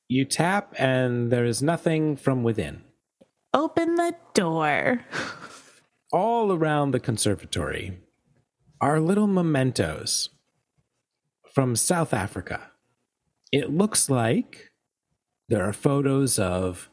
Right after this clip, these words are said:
Speaker 1: this older man with a gray beard and a younger woman,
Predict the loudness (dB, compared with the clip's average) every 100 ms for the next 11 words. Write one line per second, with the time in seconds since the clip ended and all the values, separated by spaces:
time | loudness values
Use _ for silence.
0 | _ -2 0 2 2 0 0 0 2 2
1 | 2 2 0 -2 0 0 2 0 0 0
2 | 2 0 0 -4 _ _ _ _ _ _
3 | _ _ 0 2 2 0 0 0 0 0
4 | 0 0 -2 -6